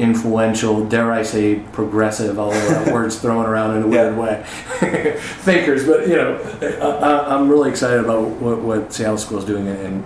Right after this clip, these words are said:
Speaker 2: Thank you,
Speaker 1: folks
Speaker 2: Russ.
Speaker 1: like yourself.
Speaker 2: Yeah. Yeah. Thank you for having me on.
Speaker 1: You bet.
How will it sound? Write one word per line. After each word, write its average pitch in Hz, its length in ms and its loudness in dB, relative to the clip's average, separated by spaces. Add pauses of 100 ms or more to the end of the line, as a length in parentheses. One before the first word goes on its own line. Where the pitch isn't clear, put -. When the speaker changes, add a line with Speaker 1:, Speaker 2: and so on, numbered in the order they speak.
Speaker 2:
Thank 104 180 -4
you, - 60 -8
Speaker 1:
folks 113 240 0
Speaker 2:
Russ. 104 120 0
Speaker 1:
like - 100 -8
yourself. 98 420 -6
Speaker 2:
Yeah. 95 160 -6 (320)
Yeah. 98 220 -2 (260)
Thank 117 220 0
you 113 80 -2
for 110 120 -2
having 107 280 -2
me 104 100 0
on. 107 380 -4
Speaker 1:
You 110 160 2
bet. 117 400 -2